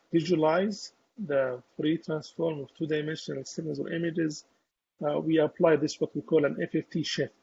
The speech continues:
Uh, so we are shifting, uh, so that, uh, zero, basically zero and zero D C value as, at the center. And you can think of this, this is going from negative pi to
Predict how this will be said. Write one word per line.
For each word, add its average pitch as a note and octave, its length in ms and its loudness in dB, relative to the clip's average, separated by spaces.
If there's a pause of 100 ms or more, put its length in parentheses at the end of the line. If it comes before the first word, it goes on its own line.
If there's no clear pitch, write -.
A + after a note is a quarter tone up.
(200)
Uh, D#3+ 180 -14
so - 160 -8
we D3 120 2
are C#3 60 4
shifting, D#3+ 600 0 (680)
uh, C#3 400 0 (800)
so D#3+ 180 0
that, D3+ 400 2 (640)
uh, C3+ 180 0
zero, D#3+ 680 2 (200)
basically D#3 600 -4 (1120)
zero E3+ 240 4
and D3+ 120 4
zero D3 360 4
D C#3 220 -2
C D#3 280 -2
value D3 400 2
as, C3+ 200 -4
at D3+ 160 -8
the C#3 80 -6
center. F#3 480 -6 (720)
And F3 120 -6
you D#3 80 -2
can E3+ 160 -2
think - 260 -2
of D3 140 -6
this, - 360 -2
this F#3 200 -6
is E3+ 80 -8
going D3 220 -6
from D3+ 160 -8
negative D3+ 440 -6
pi D3+ 160 2
to - 200 -10